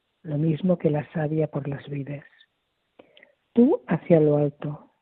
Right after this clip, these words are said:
colgado por los hombros de la barquilla de tu globo de oro, y ellos allí, en el suelo, los que habían compartido contigo alegrías y penas. Eran los mismos,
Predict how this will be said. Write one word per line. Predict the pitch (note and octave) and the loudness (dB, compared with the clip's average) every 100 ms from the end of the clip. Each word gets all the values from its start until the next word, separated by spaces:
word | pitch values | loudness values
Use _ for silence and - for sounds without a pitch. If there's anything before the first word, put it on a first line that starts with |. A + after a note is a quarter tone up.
| _ | _
colgado | - E3 E3 E3+ F3 | 4 4 6 4 4
por | F#3 E3+ | 4 4
los | D#3+ - | 2 4
hombros | F#3 F#3 G3 G#3+ G#3+ - - - - _ | 2 2 0 0 -2 -10 -20 -20 -20 _
de | F#3+ | 6
la | F3+ | 8
barquilla | F3+ E3+ - G#3 A3 | 8 4 2 4 6
de | G#3+ G3 | 4 2
tu | D#3+ | 2
globo | D#3 D#3 D3 D3 | 2 2 2 2
de | D3 D3 | 0 -2
oro, | C#3+ C#3+ C3+ _ _ | -2 -6 -10 _ _
y | D#3 D3 | -4 2
ellos | D#3+ G3+ A#3 - - - - | 4 4 0 -4 -10 -14 -12
allí, | - C3+ C3+ C3+ _ _ _ _ _ _ | -8 -6 -6 -8 _ _ _ _ _ _
en | D#3 | 0
el | C#3+ C3+ | 0 -4
suelo, | - D3+ C#3 C#3+ C3 _ _ _ _ _ _ | -4 -4 -2 -10 -12 _ _ _ _ _ _
los | D#3+ D#3 | -4 -2
que | - | 2
habían | E3+ F3 F3 | 4 4 2
compartido | F#3 E3 E3+ E3 D#3+ D#3+ D#3 | 0 0 -2 0 -2 -2 -2
contigo | D3+ A#3+ F#3+ E3+ F3 F#3 - | -4 -4 0 2 2 -2 -6
alegrías | C#3+ C#3 C3 C3+ C#3+ C3 | -6 -6 -4 -6 -6 -6
y | B2+ | -10
penas. | - C#3 C#3 C3 - _ _ _ _ _ _ _ _ _ _ | -10 -12 -10 -16 -20 _ _ _ _ _ _ _ _ _ _
Eran | G3 G3+ G3+ | 6 8 8
los | F3 | 6
mismos, | F3 G3 G3 D#3 C#3+ - | 4 2 0 -4 -4 -8